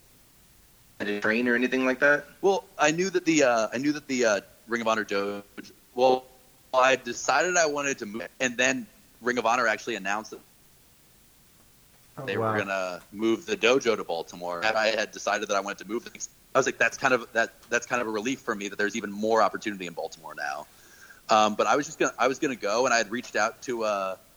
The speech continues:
Speaker 2: I had reached out to Dean from M C W, and I was like, "Yeah, can I just come?" Uh, I was, I told him, I was like, "Yeah, I used to be in N X T, and I was, uh, I was in N W L and all this stuff, and, uh, and I just wanna come, like, train and, like, you know, make some connections so that I can, uh,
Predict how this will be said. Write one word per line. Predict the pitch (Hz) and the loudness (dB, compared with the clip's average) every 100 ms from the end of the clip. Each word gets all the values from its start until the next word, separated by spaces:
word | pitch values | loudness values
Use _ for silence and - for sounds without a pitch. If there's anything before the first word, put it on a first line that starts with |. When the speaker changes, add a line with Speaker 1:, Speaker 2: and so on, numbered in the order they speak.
| _ _ _ _ _ - | _ _ _ _ _ -6
Speaker 2:
I | 123 | -4
had | 107 | -2
reached | 120 120 - | -2 -6 -2
out | 120 113 113 | 2 2 0
to | 117 | -10
Dean | 104 107 107 113 120 | -6 -6 -4 -6 -6
from | 127 107 | -4 -4
M | 110 113 | -4 -6
C | - 117 | -6 -4
W, | 98 98 101 110 117 117 | 0 0 0 0 -2 -2
and | 117 104 | -4 2
I | 101 | 2
was | 101 | 2
like, | 107 | 2
"Yeah, | 170 | 2
can | 139 | 4
I | 123 | 0
just | 127 | 0
come?" | 135 123 | -4 0
Uh, | 117 110 104 - _ - - | 2 0 -2 -10 _ -18 -4
I | 113 | -2
was, | 107 | -2
I | 113 | -4
told | 120 123 | 2 2
him, | 117 | 4
I | |
was | 113 | 0
like, | 117 | 2
"Yeah, | 123 123 | 4 4
I | |
used | 123 - | 4 -2
to | |
be | 110 | -4
in | 101 | -2
N | 98 | -4
X | 98 - | -6 -6
T, | 160 147 139 139 135 131 | 0 0 0 -2 -2 0
and | 110 | 0
I | 107 | -2
was, | 98 | -2
uh, | 104 98 95 98 98 | -2 0 -2 -2 -4
I | |
was | 101 | -6
in | 98 | -6
N | 95 95 | -6 -4
W | 110 98 110 | -4 0 4
L | 127 120 120 117 | 6 6 4 0
and | 104 | -2
all | 101 | -4
this | 98 | -4
stuff, | - 95 90 101 | -2 -2 -2 -8
and, | 90 | -6
uh, | 82 78 - - - _ _ - - _ - - | -4 -4 -10 -20 -20 _ _ -20 -20 _ -20 -12
and | 110 101 | -6 2
I | 98 | 4
just | 104 - | 4 4
wanna | 127 | 2
come, | 131 123 | 4 2
like, | 117 - | 2 2
train | 139 135 135 127 | 2 2 0 0
and, | |
like, | 113 98 - - - - | 0 -2 -4 -20 -16 -4
you | 185 | 0
know, | 139 | 2
make | 135 | 0
some | - | -2
connections | 131 117 - - 110 - | -6 -4 -4 -4 -6 -2
so | 110 | 0
that | |
I | 104 | 0
can, | 101 104 | -2 -4
uh, | 98 98 | -2 -2